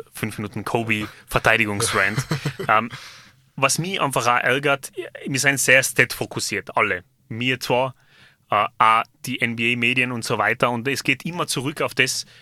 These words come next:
Speaker 1: was sind die Career-Totals, was hat er da und da gemacht, wie viel insgesamt Punkte, wie viel insgesamt Assists und so weiter. Und das ist eine Sache, die mich auch ganz, ganz extrem ärgert. Weißt du, dass der Kobe Bryant in seinen ersten zwei Seasons mit den Lakers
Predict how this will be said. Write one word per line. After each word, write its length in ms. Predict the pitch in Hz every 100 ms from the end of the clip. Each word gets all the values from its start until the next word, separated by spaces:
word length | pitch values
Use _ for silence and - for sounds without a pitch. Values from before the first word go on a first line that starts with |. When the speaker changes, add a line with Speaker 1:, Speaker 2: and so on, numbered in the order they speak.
| _ -
Speaker 1:
was 320 | 117 131 -
sind 340 | 127 123 117
die 100 | 113
Career-Totals, 1080 | - 113 131 165 - 143 139 143 139 - 123
was 540 | 123 - - - -
hat 400 | 202 - - 120
er 60 | 120
da 180 | 131 135
und 160 | 135
da 80 | 127
gemacht, 300 | 120 123 -
wie 80 | 120
viel 240 | - 117 -
insgesamt 500 | 170 - 135 127 120
Punkte, 380 | 135 123 - 113
wie 100 | 117
viel 300 | - 120 131
insgesamt 480 | 151 - 127 120
Assists 380 | 117 - 127 -
und 160 | - 123
so 140 | 113
weiter. 340 | 101 92 98 - - - - - - - _ -
Und 340 | 139 131 - _ _ _ _ _ _ _ _
das 260 | - 180 190
ist 120 | 170
eine 80 | 156
Sache, 300 | - 170 156
die 80 | 139
mich 180 | 131 -
auch 160 | 123 -
ganz, 260 | 120 135 -
ganz 200 | 127 -
extrem 420 | 110 - 113 120
ärgert. 440 | 113 117 131 - -
Weißt 400 | 117 131 170 -
du, 100 | 165
dass 120 | 127
der 100 | 123
Kobe 300 | - 143 147
Bryant 360 | 123 107 95 -
in 120 | 117
seinen 140 | 120
ersten 320 | 120 131 - 135
zwei 200 | 131 117
Seasons 480 | - 143 147 143
mit 160 | 120 113
den 100 | 110
Lakers 540 | 104 127 - 123 -